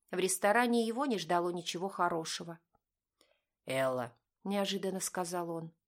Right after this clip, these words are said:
"а можно?" "Можно всё. Чего ты хочешь?"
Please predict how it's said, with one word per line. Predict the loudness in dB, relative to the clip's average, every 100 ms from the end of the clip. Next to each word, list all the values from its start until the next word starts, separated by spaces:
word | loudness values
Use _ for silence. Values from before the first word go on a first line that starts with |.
| _ _ _
"а | 2 2
можно?" | 4 2 2 -4 -10 _ _ _ _ _ _ _
"Можно | 4 6 6 2
всё. | -4 -4 -4 -4 -6 -12 _ _ _
Чего | 0 2
ты | 2 -2
хочешь?" | -2 -4 -4 -10 -12